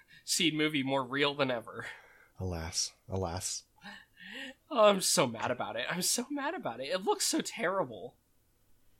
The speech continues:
Speaker 2: They just, they gave Locke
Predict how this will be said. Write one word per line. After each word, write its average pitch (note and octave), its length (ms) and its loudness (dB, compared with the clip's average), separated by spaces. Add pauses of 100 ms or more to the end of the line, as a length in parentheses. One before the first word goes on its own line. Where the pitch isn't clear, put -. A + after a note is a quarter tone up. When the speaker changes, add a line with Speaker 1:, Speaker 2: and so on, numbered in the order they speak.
(480)
Speaker 2:
They C#3 200 4
just, C#3+ 260 4
they C#3 140 8
gave C3+ 720 4 (640)
Locke C3 320 8